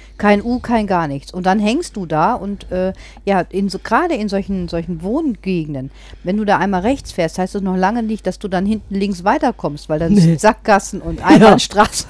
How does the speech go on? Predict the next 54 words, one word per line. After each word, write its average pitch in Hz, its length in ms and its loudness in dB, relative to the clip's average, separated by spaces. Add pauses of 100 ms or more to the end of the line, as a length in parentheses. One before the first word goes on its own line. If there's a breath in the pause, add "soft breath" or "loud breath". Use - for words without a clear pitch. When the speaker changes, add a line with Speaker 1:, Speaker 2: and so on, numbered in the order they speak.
(120)
Speaker 1:
<laughs> - 100 -16
oder 285 120 4
so. 302 160 0
Speaker 2:
Genau. 180 280 8 (120)
Speaker 1:
Und, 233 200 0
und 226 160 -2
du 247 80 4
hast 294 300 -2
keine 240 320 0
Chance, 294 320 -4
du 247 100 -2
hast 233 220 -2
einfach 233 200 -2
verloren. 202 520 0
Du 311 80 -4
fährst 220 320 -2
zwar 214 160 2
nach 214 160 -4
Gefühl, 294 420 -4
weil 220 140 0
du 190 80 -6
weißt, 180 260 0
wo 214 60 -6
du 190 120 -6
hin 277 240 -4
musst, 190 220 -6 (560 loud breath)
aber 247 140 6
du 240 100 2
hast 254 220 -2
fast - 320 -2
keine 233 240 0
Chance, 208 280 -4
an 196 60 0
Speaker 2:
Ja. 196 60 4
Speaker 1:
dein 190 160 -2
Ziel 349 180 -2
zu - 140 -12
kommen, 196 180 -4
weil 196 140 -2
es - 140 -10
gibt - 280 -8
keine 233 320 0
ausgeschilderten 180 680 -4
Umleitungen. 147 580 -6 (320 loud breath)
Also 202 180 -2
gerade 269 380 2
in 233 180 0
den, 220 160 -4
in 208 160 -4
den, 196 160 -4
in 175 160 -6
den 185 140 -2
jeweiligen 233 500 -2
Wohngebieten, 262 800 -4